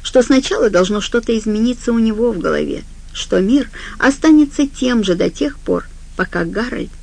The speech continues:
останется тем же. Он копит свои обиды, как пираты копили сокровища. Уф. Все вернулись, ужин съеден, сигареты выкурены, веронал роздан.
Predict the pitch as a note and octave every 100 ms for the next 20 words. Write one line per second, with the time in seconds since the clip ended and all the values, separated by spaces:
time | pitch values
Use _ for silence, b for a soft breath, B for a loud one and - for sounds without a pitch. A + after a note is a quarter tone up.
0 | - - F#3 - F#3+ G3 F3+ D#3+ - -
1 | - - - - - - B B - -
2 | C#4 C4+ D4+ C#4+ F#3+ F3 - F3+ F3+ F3
3 | A#3+ C4 D3+ - - - G3+ F#3+ - F3
4 | F3+ C4+ C4 B3+ - - F3+ E3+ F3 F#3+
5 | F#3+ F3 - D#3 - - - - - -
6 | - - - - - - - F#3+ - -
7 | - - - - - - - - B B
8 | B B B B - G4 G4 A3 F#3 F#3
9 | F#3+ - - - E4+ G3 - - F#3+ F#3+
10 | F#3 F3+ - - A3+ B3+ F#4+ F#3 D#3+ F3
11 | F3 E3+ E3+ D#3+ - G3+ G3 G3 B3+ C4+
12 | - F3 D#3+ F#3 - A3+